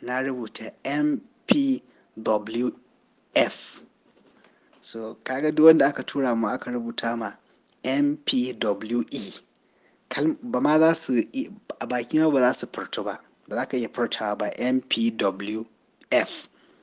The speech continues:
Ba su ba da ma meaning ba a baki, balle kuma har a karantuwa ma su karantu.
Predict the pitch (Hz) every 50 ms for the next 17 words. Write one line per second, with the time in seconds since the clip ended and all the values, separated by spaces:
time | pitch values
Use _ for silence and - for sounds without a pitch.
0 | - _ _ _ _ _ _ _ _ _ _ _ _ _ _ _ _ _ _ -
1 | - - 98 98 95 98 98 98 - - - 110 113 131 135 135 127 120 117 117
2 | 117 120 120 110 104 107 104 104 95 101 92 90 92 92 - - 98 92 _ _
3 | _ - 107 101 95 104 110 117 120 120 - 123 113 120 117 113 - - _ _
4 | _ _ _ _ _ - - 131 127 123 120 - _ _ _ - - - - 113
5 | 117 113 107 104 104 98 - - 117 110 110 113 117 117 - - - - - -
6 | 95 90 90 - -